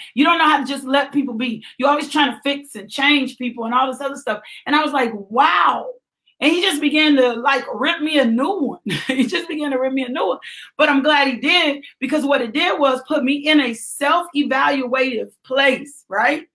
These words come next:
A self-evaluative place so that I could understand and become a better friend. Our goals in friendships and relationships are not to fix our friends.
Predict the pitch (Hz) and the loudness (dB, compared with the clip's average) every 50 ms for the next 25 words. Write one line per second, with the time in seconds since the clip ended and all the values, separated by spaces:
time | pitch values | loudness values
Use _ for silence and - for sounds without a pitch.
0 | _ _ - - - - 233 - - - 277 294 330 339 339 294 254 285 285 277 | _ _ -20 -16 -12 -10 -8 -8 -4 0 2 2 2 2 0 -2 0 2 2 2
1 | 269 269 254 254 254 240 220 - - 269 262 254 226 226 - _ - - - - | 0 -2 -2 -2 -4 -4 -4 -8 -6 -4 -4 -4 -4 -4 -8 _ -20 -18 -6 0
2 | 285 277 269 262 269 285 277 285 269 262 262 262 247 - - 262 254 254 247 226 | 2 4 4 4 2 2 2 0 0 0 0 -2 -4 -4 -6 -6 -4 -4 -4 -6
3 | 226 - 269 254 247 240 240 247 240 226 240 254 262 254 240 240 - - - 240 | -6 -4 -2 -2 -2 -2 0 -2 -2 -2 -2 -2 0 0 -2 -2 -6 -16 -14 -10
4 | 254 262 254 233 220 - - - _ _ _ _ - - - _ - 262 294 302 | -8 -6 -4 -4 -6 -6 -12 -16 _ _ _ _ -20 -20 -10 _ 2 4 4 4
5 | 285 240 240 277 294 330 330 302 277 277 269 285 285 285 277 285 240 208 262 254 | 4 2 2 4 4 4 2 2 0 -4 -2 -2 -4 -4 -4 -6 -8 -8 -8 -6
6 | 240 240 247 254 262 277 269 - 262 220 240 233 254 254 262 262 269 240 - 269 | -4 -4 -2 -2 -2 -4 -4 -10 -10 -8 -4 0 0 0 0 0 -4 -10 -10 -10
7 | - - 262 240 240 - 247 233 233 240 233 233 240 226 - | -8 -6 -6 -6 -6 -6 -6 -6 -4 -6 -8 -8 -10 -12 -16